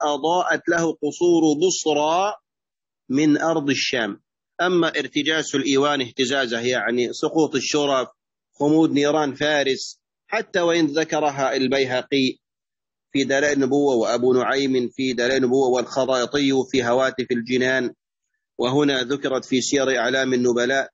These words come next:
إلى غير ذلك، لكنه لم يصح منها. فهؤلاء يعلى ابن عمران ومخزوم ابن هانئ اللذان، آه، قرئ في السند، مر معنا الآن في السند، هؤلاء لا يعرفان،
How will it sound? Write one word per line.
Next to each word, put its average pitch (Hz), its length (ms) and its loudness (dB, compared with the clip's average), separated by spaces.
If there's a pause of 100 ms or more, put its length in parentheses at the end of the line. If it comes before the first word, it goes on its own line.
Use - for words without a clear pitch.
إلى 123 120 -2
غير 131 360 2
ذلك، 151 360 -2
لكنه 156 460 0
لم 170 160 4
يصح 143 340 -4
منها. 139 440 0 (1800)
فهؤلاء 151 840 0
يعلى 147 340 0
ابن 139 240 -6 (180)
عمران 147 560 -2
ومخزوم 135 840 2
ابن 123 180 2
هانئ 143 540 0 (180)
اللذان، 131 640 -2 (540)
آه، 123 280 -2
قرئ 139 420 0
في 123 80 -4
السند، 151 500 -2 (260)
مر 131 320 0
معنا 127 320 -4
الآن 127 240 -4
في 120 80 -4
السند، 131 500 -2 (500)
هؤلاء 185 640 0 (540)
لا 170 260 2
يعرفان، 143 800 0